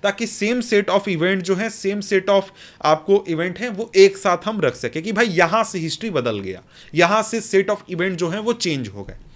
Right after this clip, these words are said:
तो इस प्र-, इसलिए हम लोग क्या करते हैं, क्लासिफिकेशन या फिर पीरियडाइजेशन करते हैं। अब यहाँ पर यही पूछा गया कि आपको क्या लगता है कि इस हिस्ट्री के क्लासिफिकेशन में कोई परेशानी थी पीरियडाइजेशन में हिंदू, मुस्लिम और ब्रिटिश के आधार पर? तो यहाँ पर परेशानी ये थी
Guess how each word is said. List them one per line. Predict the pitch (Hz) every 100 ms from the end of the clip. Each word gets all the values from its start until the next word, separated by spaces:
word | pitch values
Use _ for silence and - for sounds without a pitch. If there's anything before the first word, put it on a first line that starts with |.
| - - -
तो | 240
इस | 247
प्र-, | - 247
इसलिए | 247 233 240 233
हम | 220
लोग | 226 226
क्या | 170
करते | 165 165 190
हैं, | 190 233
क्लासिफिकेशन | 185 165 160 160 165 214
या | 196 151
फिर | 202
पीरियडाइजेशन | 202 147 135 120 117 202
करते | 196 101 -
हैं। | 92 - _ - - - - - -
अब | 220
यहाँ | 233 240
पर | 294 285 - - 170
यही | 165 226 269
पूछा | 269 - 160
गया | 117 107 147
कि | 196 240 -
आपको | 156 180 240
क्या | 240 220 220
लगता | 214 - 247
है | 233 214 104 - -
कि | -
इस | 233 233 233 -
हिस्ट्री | 196 - 226
के | 226
क्लासिफिकेशन | 214 190 - 190 196 202 214
में | 214
कोई | 214
परेशानी | - 160 160 175 190
थी | 208
पीरियडाइजेशन | 208 208 208 208 202 226
में | 208 208 131 - -
हिंदू, | 175 190 214
मुस्लिम | 202 196 202 208
और | 175
ब्रिटिश | 202 - 196
के | 220
आधार | 202 196 208
पर? | 214 120 - - -
तो |
यहाँ | 220 208 196
पर | 226 240
परेशानी | 233 208 202 202 226
ये | 156 196
थी | 226 - 120 196